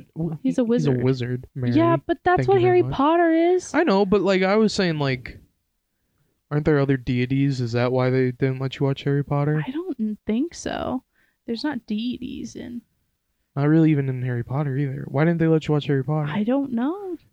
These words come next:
Speaker 1: It's because they knew J K Rowling.
Speaker 2: She was controversial before it was cool.
Speaker 1: They, they knew that, and they were like, "Listen, you're gonna get canceled later in life if you watch Harry Potter."
Speaker 2: Maybe they should go back to drinking the Kool-Aid.
Speaker 1: And maybe they should. They were onto something.
Speaker 2: Yeah.
Speaker 1: They knew something.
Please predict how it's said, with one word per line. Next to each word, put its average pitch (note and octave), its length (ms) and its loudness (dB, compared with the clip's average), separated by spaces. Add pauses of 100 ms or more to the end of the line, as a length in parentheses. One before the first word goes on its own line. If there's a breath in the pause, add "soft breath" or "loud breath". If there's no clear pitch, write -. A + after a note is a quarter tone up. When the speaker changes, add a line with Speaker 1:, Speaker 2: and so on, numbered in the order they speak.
(160)
Speaker 1:
It's - 100 -20
because B2+ 340 -2
they B2+ 120 0
knew B2+ 180 -4
J A#2+ 220 -2
K B2 160 -6
Rowling. B2 520 -8 (460)
Speaker 2:
She - 160 -16
was A#3 100 -14
controversial A3+ 640 -14
before A#3+ 280 -10
it B3+ 40 -8
was B3 140 -12
cool. B3 360 -8
Speaker 1:
They, B2+ 200 0
they B2+ 240 -4
knew B2 220 0
that, B2 300 -4 (280)
and C3+ 120 -2
they B2+ 60 2
were B2 120 2
like, B2 220 2 (520)
"Listen, C3 360 -6
you're A#2+ 100 -4
gonna B2 200 -2
get B2 140 -4
canceled C3+ 500 -4
later B2+ 240 -4
in B2 100 -6
life C3+ 260 -4
if B2 160 -10
you B2+ 60 0
watch B2 220 -2
Harry B2 180 0
Potter." C3 360 -2
Speaker 2:
Maybe A3+ 200 -2
they A3+ 80 -2
should A3+ 160 -6
go A3+ 60 -4
back A3 240 -6
to A3 60 -4
drinking G#3+ 340 -8
the G#3+ 60 -8
Kool-Aid. A#3+ 380 -6 (140)
Speaker 1:
And B2+ 80 -6
maybe A#2+ 180 -2
they A#2+ 140 -2
should. D3+ 200 0
They B2+ 100 -4
were B2 120 -6
onto C#3 160 -4
something. C3 340 -8
Speaker 2:
Yeah. A3 280 -4 (220)
Speaker 1:
They C3 120 -2
knew C3+ 160 -2
something. B2+ 420 -10